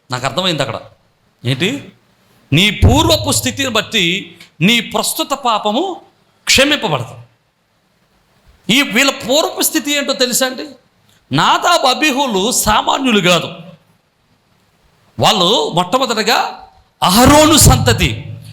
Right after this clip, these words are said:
దేవుని చేత యాజకత్వం కొరకు ఏర్పాటు చేయబడినటువంటి వారు. రెండవది ఏంటో తెలుసా? వీళ్ళు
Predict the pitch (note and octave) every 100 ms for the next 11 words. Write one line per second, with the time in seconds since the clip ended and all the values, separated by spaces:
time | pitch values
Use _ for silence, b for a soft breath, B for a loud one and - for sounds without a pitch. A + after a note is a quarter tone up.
0 | - A2 G#2 A3 D4 D4 C#4+ - C4 B3+
1 | A3+ G#3+ B3 C#4 C4 B3+ C4 C4 A#3+ A#3
2 | A#3 G3+ A#3+ - D4 D4+ D4 - C#4+ B3+
3 | B3 A3+ - F3 D3+ B2+ F#2 - _ _
4 | _ B B - E3 B3 F#4 D#4+ D4+ C#4+
5 | B3+ C4 G3+ D4 - A3+ - _ _ _
6 | _ _ _ B2+ B3 E4+ D#4 A#3+ D#4+ -